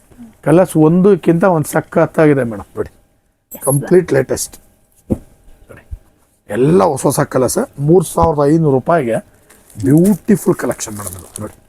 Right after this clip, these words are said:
Speaker 2: ಎಸ್, so ಫ್ರೆಂಡ್ಸ್, ನೋಡ್ತಾ ಇದ್ರಲ್ಲ, ಯಾರಿಗಾದ್ರೂ ಈ ಕಲೆಕ್ಷನ್ಸ್ ನಿಮಗೆ ಬೇಕಂದ್ರೆ ನೀವು ಕೂಡ ಬಂದು ಪರ್ಚೇಸ್ ಮಾಡ್ಕೊಳ್ಳಿ. ತುಂಬಾನೇ ಯುನೀಕ್ and ಬ್ಯೂಟಿಫುಲ್ ಆಗಿರುವಂಥ ವೆರೈಟಿ ಇದಾಗಿರುತ್ತೆ.
Speaker 1: ಒಂದಕ್ಕಿಂತ ಒಂದು ಸಖತ್ತಾಗಿದೆ.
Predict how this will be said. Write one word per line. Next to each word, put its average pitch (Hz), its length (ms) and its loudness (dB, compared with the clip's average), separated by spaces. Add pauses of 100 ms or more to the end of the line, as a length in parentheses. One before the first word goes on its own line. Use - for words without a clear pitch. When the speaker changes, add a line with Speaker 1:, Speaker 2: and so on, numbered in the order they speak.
(420)
Speaker 2:
ಎಸ್, 208 400 -8
so 220 160 -6
ಫ್ರೆಂಡ್ಸ್, 254 500 -4
ನೋಡ್ತಾ 247 440 -4
ಇದ್ರಲ್ಲ, 220 320 -6
ಯಾರಿಗಾದ್ರೂ 226 460 -2
ಈ 226 40 -6
ಕಲೆಕ್ಷನ್ಸ್ 214 540 -6
ನಿಮಗೆ 220 200 -6
ಬೇಕಂದ್ರೆ 220 380 -8
ನೀವು 214 180 -8
ಕೂಡ 220 140 -8
ಬಂದು 214 240 -6
ಪರ್ಚೇಸ್ 214 360 -4
ಮಾಡ್ಕೊಳ್ಳಿ. 220 340 -6
ತುಂಬಾನೇ 330 560 -2
ಯುನೀಕ್ 247 320 -4 (100)
and 208 100 -10
ಬ್ಯೂಟಿಫುಲ್ 262 420 -4
ಆಗಿರುವಂಥ 226 360 -8
ವೆರೈಟಿ 196 360 -4
ಇದಾಗಿರುತ್ತೆ. 190 720 -10 (600)
Speaker 1:
ಒಂದಕ್ಕಿಂತ 147 680 2
ಒಂದು 135 160 0
ಸಖತ್ತಾಗಿದೆ. 143 720 -2